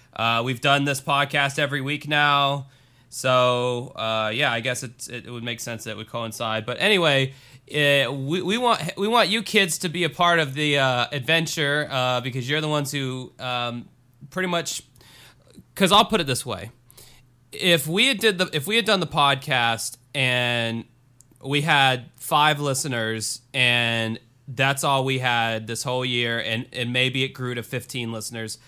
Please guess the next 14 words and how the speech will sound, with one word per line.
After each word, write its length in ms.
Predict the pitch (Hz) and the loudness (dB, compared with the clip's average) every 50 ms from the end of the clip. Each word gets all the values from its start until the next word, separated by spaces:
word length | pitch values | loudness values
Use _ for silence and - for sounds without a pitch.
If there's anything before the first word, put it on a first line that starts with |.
| - - - - _ _ _ _ _ - | -20 -20 -20 -20 _ _ _ _ _ -8
uh, 340 | - 120 131 135 135 135 - - | -2 2 4 6 6 4 4 2
I 120 | - 170 202 | 4 6 6
don't 160 | 240 254 247 | 6 6 6
know 140 | 247 240 233 | 6 6 6
if 100 | 226 - | 6 6
I 100 | 226 202 | 6 6
would 160 | 196 196 180 | 6 4 0
keep, 280 | - - 202 180 - - | 0 -2 -2 -2 0 2
I 200 | 151 165 165 165 | 4 4 4 4
would 140 | 170 175 160 | 4 2 2
have 140 | 160 139 - | 0 -2 -2
kept 260 | - 170 147 - 135 | 0 0 0 0 -2
doing 300 | 127 131 123 117 110 101 | -4 -4 -2 -2 -4 -6
it, 160 | 98 95 - | -8 -10 -12